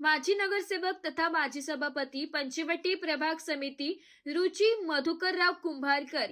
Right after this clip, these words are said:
यांनी अपक्ष उमेदवार म्हणून उमेदवारी जाहीर केली आहे. त्यांची निवडणूक निशाणी एअर कंडिशनर आहे. रुची कुंभारकर यांनी सन दोन हजार बारा ते दोन हजार सतरा व दोन हजार सतरा ते दोन हजार बावीस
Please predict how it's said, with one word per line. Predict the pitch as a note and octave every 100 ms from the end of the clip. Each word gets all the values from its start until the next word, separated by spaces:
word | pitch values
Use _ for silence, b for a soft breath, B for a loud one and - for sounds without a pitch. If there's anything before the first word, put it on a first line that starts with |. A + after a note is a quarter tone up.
| G3+
यांनी | C4+ C#4
अपक्ष | C#4 C4 C4 -
उमेदवार | E4+ D#4 D#4 E4 D#4+ C#4+
म्हणून | C#4+ C#4+
उमेदवारी | C#4 C4 C4+ C#4+ D4
जाहीर | C#4+ C#4+ C#4
केली | C#4+ C#4
आहे. | D#4+ b b b b
त्यांची | - E4 D#4+ G4+
निवडणूक | F4+ F4+ F#4+ G4+ G4 G#4 F4+
निशाणी | D4+ C#4+ E4+ D4+ D#4 - -
एअर | E4+ G#4
कंडिशनर | A4 F4+ D4+ D4+ D4 C#4+ C4
आहे. | B3 B3+ - _ b b b
रुची | D#4 F4+ F4+ A4
कुंभारकर | G#4 F4+ F#4+ F#4 F#4 F#4+
यांनी | F4 D#4 E4+
सन | - F4+ G#4+
दोन | G4
हजार | E4+ E4+ E4+
बारा | D#4 C#4+ C4+
ते | C#4 C#4 C#4+
दोन | C4+ C4
हजार | C4 C4+
सतरा | C4+ - C#4 C4+ E4 G#3+ B B B
व | F4+
दोन | E4+ F#4+
हजार | G#4 A4+
सतरा | A4+ G4 F#4 F#4+ F#4
ते | G4
दोन | F4+ D#4+
हजार | E4 E4
बावीस | D4+ A3+ A#3+ C#4 A#3